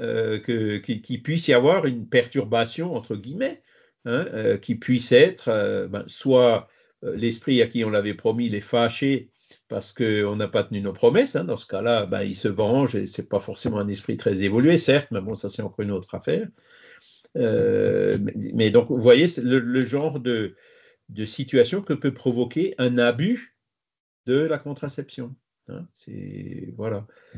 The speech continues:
Et c'est sûr que si tout le monde, euh, prenait de la contraception, ça entraverait aussi la loi de reproduction,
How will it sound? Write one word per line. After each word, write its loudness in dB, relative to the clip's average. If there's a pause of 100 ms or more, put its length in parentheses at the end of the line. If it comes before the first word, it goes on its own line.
(340)
Et -2
c'est -2
sûr 2
que 2
si -8
tout 4
le 6
monde, 4
euh, 4
prenait 2
de -4
la -2
contraception, -4
ça -2
entraverait 4
aussi -2
la -2
loi 0
de -10
reproduction, -6